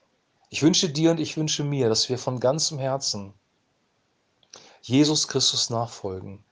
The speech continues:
das ewige Leben annehmen, die Güte und die Gnade annehmen und im täglichen Vollzug unseres Lebens diese Gesetze von Saat und Ernte berücksichtigen. Es ist besser,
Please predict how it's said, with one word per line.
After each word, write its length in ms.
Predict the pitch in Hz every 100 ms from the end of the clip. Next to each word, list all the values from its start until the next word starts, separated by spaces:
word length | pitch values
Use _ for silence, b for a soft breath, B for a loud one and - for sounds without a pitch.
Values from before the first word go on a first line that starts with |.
| B B B -
das 280 | 120 -
ewige 360 | 160 165 156 151
Leben 360 | 143 143 139 139
annehmen, 480 | 127 120 104 104
die 160 | 104 104
Güte 280 | 123 160 165
und 140 | 156
die 60 | 135
Gnade 500 | 127 131 131 - -
annehmen 500 | 120 107 98 101 107 B B -
und 140 | 123
im 180 | 123 117 _ _
täglichen 560 | - 175 185 175 - 160
Vollzug 580 | - 120 113 - 160 -
unseres 380 | 135 143 -
Lebens 560 | 123 127 120 98 - - B B B -
diese 180 | 117 131
Gesetze 480 | 120 131 147 -
von 180 | - 131
Saat 300 | 117 123 135
und 180 | 127 -
Ernte 240 | 123 123
berücksichtigen. 680 | 120 110 120 - 107 - 101
Es 80 | 107
ist 140 | 131 -
besser, 500 | 156 156 165 160